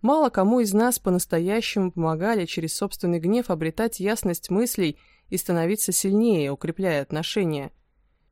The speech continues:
Вместо этого нас учили бояться гнева, отрицать его,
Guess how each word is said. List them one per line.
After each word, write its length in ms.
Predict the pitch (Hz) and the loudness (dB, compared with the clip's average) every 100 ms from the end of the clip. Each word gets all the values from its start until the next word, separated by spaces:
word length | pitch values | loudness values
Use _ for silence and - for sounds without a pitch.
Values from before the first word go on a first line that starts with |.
| _ _ _ - | _ _ _ -4
Вместо 360 | 202 320 - | 2 2 4
этого 300 | 254 262 226 | 2 4 4
нас 220 | 214 269 - | 4 2 0
учили 380 | - 240 247 | -2 0 2
бояться 560 | 220 160 156 180 - 233 | 2 2 2 2 2 2
гнева, 520 | 214 214 214 208 202 - _ | 2 2 2 0 0 -6 _
отрицать 680 | - - 160 - 185 214 - | -8 -4 -2 2 2 2 2
его, 380 | 226 214 214 | 0 2 0